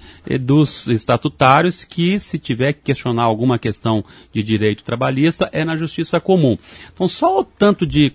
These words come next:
condenações que o município já teve, já pagou,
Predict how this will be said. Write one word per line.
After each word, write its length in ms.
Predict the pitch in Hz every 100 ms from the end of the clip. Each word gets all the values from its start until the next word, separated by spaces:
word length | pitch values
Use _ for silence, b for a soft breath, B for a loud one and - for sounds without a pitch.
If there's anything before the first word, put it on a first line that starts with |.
| -
condenações 680 | 160 156 143 123 151 156
que 80 | -
o 40 | 143
município 460 | 139 123 156 143
já 160 | 139 170
teve, 440 | - 135 127 110
já 240 | 104 120 175
pagou, 640 | - 175 135 131 139 95